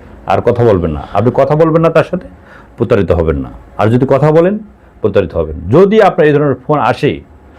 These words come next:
তখন আপনি কি করবেন? ওই যে লাইনটা কেটে দিবেন। আপনার সমস্যা হলে আপনি ওই ব্যাংকে আপনি যাবেন, গিয়ে আপনি আপনার যে পরিচিত লোক আছে তার সাথে আপনি কথা বলবেন যে এই ধরনের কোনো ফোন, এই ধরনের কোনো সমস্যা আছে কিনা, দেখবেন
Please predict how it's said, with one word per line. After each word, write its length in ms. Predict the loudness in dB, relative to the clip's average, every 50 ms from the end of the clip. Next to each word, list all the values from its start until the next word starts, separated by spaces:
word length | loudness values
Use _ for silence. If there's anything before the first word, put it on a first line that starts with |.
| -20 -20 -20 -20 -20 -2 0
তখন 220 | 0 2 4 2
আপনি 200 | 2 2 0 -2
কি 120 | -2 -2 2
করবেন? 380 | 2 2 4 4 0 0 0 -6 -14 -20 -20 -20 -20 -20 -20 -20 -20 -20 -20 -4
ওই 140 | 0 2 4
যে 120 | 4 4
লাইনটা 280 | 4 4 2 4 2 0
কেটে 220 | 0 2 0 2
দিবেন। 280 | 2 2 0 0 -2 -6 -10 -14 -20 -20 -20 -20 -20 -20 -20 -20 -10 -4
আপনার 460 | -2 -2 -2 -2 -2 0 2 2 2
সমস্যা 440 | 2 0 0 2 2 2 2 2 2 4
হলে 140 | 4 4 4 4 2 0
আপনি 180 | 0 0 -2 -2 0 2
ওই 80 | 2 2 4
ব্যাংকে 240 | 2 0 0 2 2 0
আপনি 240 | 0 0 -2 -4 0 2
যাবেন, 240 | 2 2 2 0 -2 -4 -10 -14 -20 -20 -20 -20 -20 -20 -20 -20 -20 -8 -2
গিয়ে 220 | 2 4 4 4 4
আপনি 360 | 4 2 0 0 -2 0 0 0 0 -2 -6 -16 -20 -20 -20 -20 -20 -20 -14 -4
আপনার 240 | -2 -2 0 0 0 0
যে 80 | 0
পরিচিত 360 | 2 2 2 2 2 0 0 2 2 4
লোক 100 | 4 2 0
আছে 140 | 0 0 0 0
তার 180 | 0 -2 -4 -4
সাথে 120 | 0 0 0
আপনি 140 | 2 2 0 0 0
কথা 140 | 2 2 2 2
বলবেন 180 | 4 2 2 0
যে 60 | 2 2
এই 60 | 2 2
ধরনের 220 | 4 2 2 2 2
কোনো 100 | 0 0 0
ফোন, 120 | 0 0 0 0 -4 0 0 2
এই 60 | 2
ধরনের 220 | 2 2 2 2 0
কোনো 100 | 0 -2
সমস্যা 320 | -2 0 0 0 2 2 0
আছে 140 | 0 0 -4 -6
কিনা, 160 | -6 -8 -8 -10 -14 -18 -20 -20 -16 -4 0
দেখবেন 200 | 0 2 2